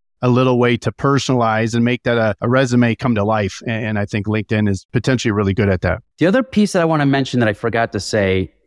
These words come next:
Speaker 2: about the about section is you, my opinion is you wanna write it from the vantage point of who you're hoping will read it, right? And so you want them, it wa-, you want it to resonate with them, like,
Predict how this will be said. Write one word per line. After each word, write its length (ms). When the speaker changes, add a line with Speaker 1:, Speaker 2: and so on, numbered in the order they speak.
Speaker 2:
about 340
the 180
about 320
section 380
is 220
you, 260
my 160
opinion 380
is 80
you 40
wanna 200
write 320
it 60
from 160
the 60
vantage 420
point 200
of 100
who 140
you're 180
hoping 320
will 140
read 240
it, 120
right? 240
And 160
so 400
you 160
want 280
them, 360
it 60
wa-, 240
you 160
want 260
it 140
to 100
resonate 400
with 140
them, 160
like, 220